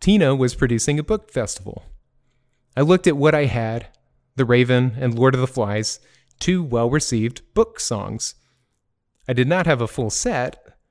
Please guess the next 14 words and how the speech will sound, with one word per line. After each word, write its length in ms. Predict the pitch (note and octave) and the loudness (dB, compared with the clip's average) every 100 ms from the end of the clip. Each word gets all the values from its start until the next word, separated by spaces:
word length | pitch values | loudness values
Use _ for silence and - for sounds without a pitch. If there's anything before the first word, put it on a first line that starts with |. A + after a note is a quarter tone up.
| _ _ | _ _
but 100 | A#2 | -8
I 60 | A2+ | -6
had 220 | G#2 A#2+ | -4 -6
a 40 | A2+ | -6
place 540 | - A#2+ A2+ A#2+ - | -4 -2 -2 -4 -8
to 160 | - D3+ | -6 -4
workshop 440 | A#3+ - A2 - | -4 -4 -4 -4
new 140 | G#2+ | -6
songs, 540 | F#2 A2+ A2+ A#2+ - - - | -6 -8 -10 -14 -16 -20 -8
our 120 | A#2+ | -4
monthly 420 | A#2+ C#3 C#3+ C#3+ | 0 0 0 -2
show 420 | C3+ - A2+ A2 - | -2 -2 0 -2 -4
at 140 | - | -8
Leaves. 520 | C#3+ C#3+ B2 - - | -6 -6 -6 -10 -16